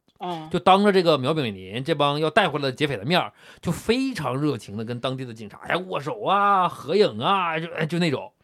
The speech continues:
Speaker 1: 就演戏，他让那帮劫匪以为带他们回国这个事儿是两个国家沟通过的。
Speaker 2: 是官方的。
Speaker 1: 啊，他让他们以为俄罗斯警察是来看着他们走的。
Speaker 2: 对，所以呢，就是演了一出戏，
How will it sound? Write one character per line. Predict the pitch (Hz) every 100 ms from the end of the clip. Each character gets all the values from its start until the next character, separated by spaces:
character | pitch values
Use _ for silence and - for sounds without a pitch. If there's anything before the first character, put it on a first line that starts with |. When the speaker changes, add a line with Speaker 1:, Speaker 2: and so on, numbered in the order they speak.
| _
Speaker 1:
就 | - 359
演 | 269 - 180
戏， | - 302 247
他 | - 349
让 | 339 294
那 | 277
帮 | 294 320
劫 | - 262
匪 | - 254 240
以 | 233 175
为 | 160 170 220 - - -
带 | 277
他 | 226 277
们 | 240
回 | 196 233
国 | 208 214
这 | 226
个 | 202
事 | 240
儿 | 202
是 | - 208
两 | 190 196 156
个 | 156
国 | 160 185
家 | 226 233
沟 | 247 247
通 | 233 233
过 | 233 185
的。 | -
Speaker 2:
是 | - 170
官 | 165 170
方 | 156 117 95
的。 | 90 _ -
Speaker 1:
啊， | 202 185
他 | - 269 262
让 | 254
他 | 240 269
们 | 233
以 | 175
为 | 156 180 214
俄 | 202 202
罗 | 233
斯 | 254 247
警 | 180
察 | 156 170 190
是 | 214
来 | 190
看 | - 247
着 | 175
他 | 220
们 | 202
走 | 170 -
的。 | 147 - -
Speaker 2:
对， | 240 226 143 98 _ _
所 | - - 180
以 | 247 160
呢， | 156 156 143
就 | 185
是 | 175
演 | 127 98
了 |
一 | 151
出 | 156
戏， | 160 - 208